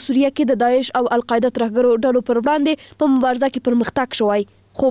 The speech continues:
په دغو دوو هیوادونو کې د لاسته راوړنو د ساتنې لپاره د لازمو اقداماتو له نه نیولو وړاندې د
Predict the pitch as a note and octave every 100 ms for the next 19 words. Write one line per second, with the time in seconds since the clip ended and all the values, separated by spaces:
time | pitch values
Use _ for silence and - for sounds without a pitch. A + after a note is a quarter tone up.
0 | B3+ A#3 A#3 A3+ C#4 C#4 B3+ A#3+ B3 D#4
1 | D#4+ D#4 D4+ - - D4+ D4 - C#4 C#4
2 | D4 D4 A#3+ B3 B3+ C#4 C4+ B3 A#3 D4+
3 | C#4+ - - C4+ D4+ D4+ D4+ D4+ D#4+ D4+
4 | C4+ C4 C#4+ D4+ - C4+ C#4 C#4+ D#4+ B3+
5 | C4 B3+ B3+ E4 C#4 D4 - - D4+